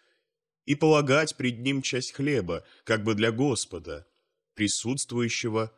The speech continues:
среди них. В этот хлеб и представляет собой ныне употребляемый в церкви артос.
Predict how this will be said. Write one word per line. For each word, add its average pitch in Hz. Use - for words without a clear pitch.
среди 107
них. 90
В 101
этот 120
хлеб 135
и 131
представляет 139
собой 117
ныне 135
употребляемый 123
в 107
церкви 95
артос. -